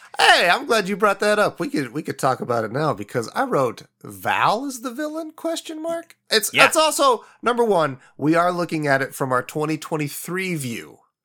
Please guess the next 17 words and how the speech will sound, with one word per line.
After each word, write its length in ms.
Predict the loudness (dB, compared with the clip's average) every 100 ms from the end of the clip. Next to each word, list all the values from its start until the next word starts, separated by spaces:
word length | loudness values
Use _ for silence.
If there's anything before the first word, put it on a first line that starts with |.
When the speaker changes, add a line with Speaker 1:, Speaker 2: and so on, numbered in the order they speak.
| _ _ 6
Speaker 1:
I 180 | 6 6
still 320 | 2 2 0
think, 260 | -2 -4 4
honestly, 400 | 4 4 -2 0
by 160 | 2 2
nineteen 400 | 0 -2 -8 -4
ninety-six 540 | -4 -4 -6 -6 -8
standards, 580 | -6 -4 -4 -6 -6 -12 _ _ _ _ _ _ _ _ _ _ 4
Val's 260 | 4 4
pretty 460 | -2 0 0 -2 -6 -18 _ _ _ _
understanding 600 | 2 2 2 0 -2 -2
and 140 | -4 -2
loving 280 | -2 -2 -4
son. 380 | -4 -2 -2 -4
It 120 | -4 -2
is 160 | -2
w-, 480 | -4 -14 -14 -14